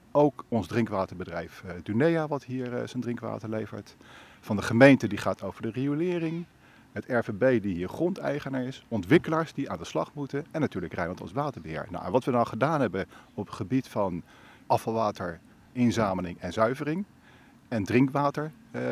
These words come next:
creëren. Er zijn echt goede mogelijkheden om hier in de huizen voorzieningen aan te brengen. Om, ehm, gebruikt drinkwater, wat no-, nog niet zo heel vuil is,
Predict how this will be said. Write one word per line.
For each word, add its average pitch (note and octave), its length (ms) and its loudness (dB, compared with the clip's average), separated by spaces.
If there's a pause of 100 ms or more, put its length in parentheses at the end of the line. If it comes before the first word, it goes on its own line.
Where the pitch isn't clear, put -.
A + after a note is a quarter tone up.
(160)
creëren. B2 640 -2 (800)
Er - 120 -2
zijn F#3 280 6
echt - 200 -2
goede F#3+ 300 0
mogelijkheden D#3 720 2
om A2 180 0
hier D3+ 280 0
in B2 120 0
de - 80 -2
huizen F3+ 500 0 (440)
voorzieningen E3 560 0
aan D3 160 -2
te C#3+ 120 -10
brengen. C3 440 -6 (760)
Om, G#2+ 460 2 (500)
ehm, F#2+ 360 -6 (120)
gebruikt C3 680 4
drinkwater, D#3+ 600 0
wat A2+ 140 -2
no-, D#3 280 4
nog C3+ 160 2
niet A#3 140 2
zo - 80 0
heel A2+ 200 4
vuil D#3 300 2
is, - 220 -6